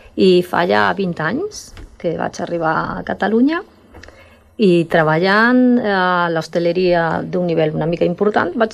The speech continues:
descobrir la sumilleria perquè hi havia sumillers a aquests restaurants i vas tallat al cap, no? De dir, "Què és això?", no? I, i, i vaig començar d'aquesta manera. Ara vinc al concurs i després, si vols, em preguntes alguna cosa.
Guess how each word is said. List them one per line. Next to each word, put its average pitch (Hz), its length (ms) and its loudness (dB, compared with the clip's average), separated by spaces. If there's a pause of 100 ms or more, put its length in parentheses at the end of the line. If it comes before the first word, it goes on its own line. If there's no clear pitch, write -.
descobrir 208 460 2 (460)
la 202 120 2
sumilleria 190 640 2
perquè 190 260 0
hi 165 80 2
havia 190 360 0
sumillers 180 480 -2
a - 40 0
aquests 185 260 -4
restaurants 170 540 -4
i 196 60 -8 (220)
vas 175 480 -2
tallat 165 340 0
al 180 140 -2
cap, - 200 -4 (380)
no? 175 180 -2
De 180 160 -2
dir, 170 300 -2 (380)
"Què - 80 -4
és 170 100 -4
això?", - 320 0 (120)
no? 226 240 -2 (840)
I, 190 580 4
i, 208 200 0
i 214 40 0
vaig 185 220 0
començar 208 320 0
d'aquesta 220 300 0
manera. 160 420 -2 (400)
Ara 185 260 2
vinc 226 320 2
al 180 140 -6
concurs 240 380 0
i 226 100 2
després, 196 340 -2
si 196 100 -2
vols, 190 280 0
em 196 100 4
preguntes 175 480 -2
alguna 175 400 0
cosa. 175 360 -2